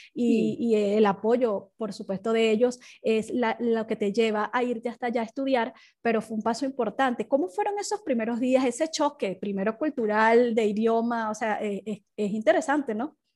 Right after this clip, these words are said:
Speaker 2: No, mía, fue muy difícil. Y bueno, yo me fui con el corazón en la mano, arrugadito, en verdad, porque mi familia siempre ha estado apoyándome, pero somos muy unidos. Pero yo sabía que iba a ser como que Isabela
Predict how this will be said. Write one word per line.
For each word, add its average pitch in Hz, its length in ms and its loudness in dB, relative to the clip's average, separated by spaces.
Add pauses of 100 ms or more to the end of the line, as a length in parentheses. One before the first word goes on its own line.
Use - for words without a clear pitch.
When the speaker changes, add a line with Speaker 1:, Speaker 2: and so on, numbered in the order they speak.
(440)
Speaker 2:
No, 208 260 2
mía, 185 220 2
fue 185 180 -2
muy 220 220 2
difícil. 175 640 -2 (320)
Y 196 560 0
bueno, 175 240 2
yo 160 100 0
me 180 140 -2
fui 196 160 -8
con 220 140 0
el 220 100 0
corazón 165 400 -4
en 180 60 -2
la 202 80 -2
mano, 196 340 -2 (380)
arrugadito, 180 580 0
en 214 80 -2
verdad, 175 320 -2
porque - 540 -6
mi 185 160 -4
familia 160 760 -2 (360)
siempre 202 300 -2
ha - 20 -14
estado 220 220 -4
apoyándome, 208 580 0
pero 196 180 0
somos 185 260 -4
muy 202 160 -2
unidos. 202 440 -4 (880)
Pero 233 100 2
yo 254 80 6
sabía 285 320 4
que 240 80 -2
iba 208 140 2
a 220 40 -2
ser 220 220 -2
como 226 220 0
que 160 480 -2 (580)
Isabela 196 720 0